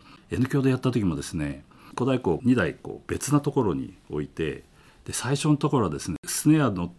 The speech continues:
スティックじゃなくて、爪で叩けって彼は言ってですね、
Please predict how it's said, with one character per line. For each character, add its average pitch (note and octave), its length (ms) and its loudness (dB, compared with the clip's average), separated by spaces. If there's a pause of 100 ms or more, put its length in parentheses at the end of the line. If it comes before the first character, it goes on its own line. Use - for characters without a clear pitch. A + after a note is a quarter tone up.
ス - 180 -8
テ - 140 2
ィ - 20 -4
ッ F#3 80 -16
ク G#2+ 120 2
じ F2+ 100 0
ゃ F2 40 0
な G2 100 0
く - 60 -8
て、 D#2 380 -2 (880)
爪 D3 300 8
で D#3+ 100 10
叩 D3+ 260 4
け F#2 80 2
っ - 40 -8
て - 120 -12
彼 - 240 0
は - 80 -4
言 A2+ 100 6
っ - 20 -2
て - 160 -4
で G2+ 80 2
す - 120 -4
ね、 D#2 120 -2